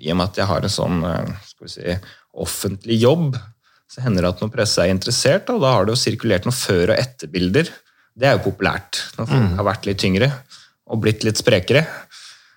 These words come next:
Speaker 1: Eh, og sånn sett så har jeg kanskje da blitt et symbol på en som har klart det da. Tatt litt tak i livet og, og,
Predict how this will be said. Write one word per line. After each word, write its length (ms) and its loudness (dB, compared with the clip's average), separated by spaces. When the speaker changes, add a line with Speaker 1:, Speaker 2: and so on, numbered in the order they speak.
Speaker 1:
Eh, 680 4
og 140 -2
sånn 180 0
sett 240 0
så 160 -2
har 120 4
jeg 100 0
kanskje 260 -2
da 140 2
blitt 280 -8
et 80 -18
symbol 440 -14
på 140 -2
en 100 0
som 160 -4
har 80 -2
klart 320 2
det 140 2
da. 140 -18
Tatt 240 -8
litt 160 -6
tak 240 -4
i 80 -8
livet 240 -14
og, 240 -14
og, 920 -20